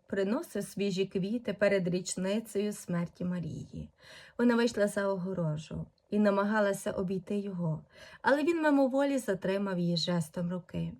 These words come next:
"Зачекайте, це ви приходите сюди кожного року напередодні?" "Так", — тихо відповіла вона. "Я не хотіла завдавати вам болю, тому не приходила в саму річницю". "Навіщо?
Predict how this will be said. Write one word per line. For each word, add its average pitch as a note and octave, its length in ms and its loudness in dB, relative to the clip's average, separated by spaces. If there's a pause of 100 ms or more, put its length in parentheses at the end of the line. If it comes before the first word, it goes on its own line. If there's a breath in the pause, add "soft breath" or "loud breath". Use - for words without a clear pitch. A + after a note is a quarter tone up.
(300)
"Зачекайте, F#3+ 840 -6 (420 loud breath)
це - 160 2
ви D4+ 120 4
приходите G3+ 520 2
сюди G3+ 300 -2
кожного G3 480 0
року F#3+ 260 -4
напередодні?" F3 880 -4 (380)
"Так", — E3+ 360 -4 (320)
тихо C4+ 260 0
відповіла F#3+ 480 -2
вона. E3 360 -2 (420 loud breath)
"Я B3 80 6
не B3 100 8
хотіла B3 420 6
завдавати G#3 520 0
вам G3+ 180 0
болю, E3 440 -4 (280)
тому A3 220 0
не G#3+ 100 0
приходила G#3 600 0
в F3 60 0
саму F#3+ 300 -2
річницю". - 720 -6 (580 loud breath)
"Навіщо? G#3+ 640 -2